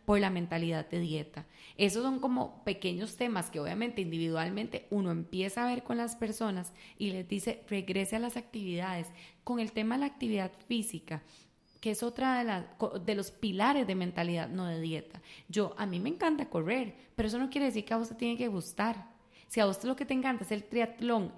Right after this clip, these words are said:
la esgrima o el ajedrez, hágalo. Haga lo que a usted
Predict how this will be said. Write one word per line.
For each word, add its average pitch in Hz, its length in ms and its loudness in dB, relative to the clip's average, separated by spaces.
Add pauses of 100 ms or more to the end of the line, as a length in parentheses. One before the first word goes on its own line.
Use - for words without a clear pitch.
(160)
la 180 440 4
esgrima 202 840 0
o 185 540 0
el 208 140 0
ajedrez, 170 840 0 (520)
hágalo. 180 500 -4 (580)
Haga 214 220 0
lo 294 140 2
que - 100 -8
a - 20 -2
usted 269 380 -2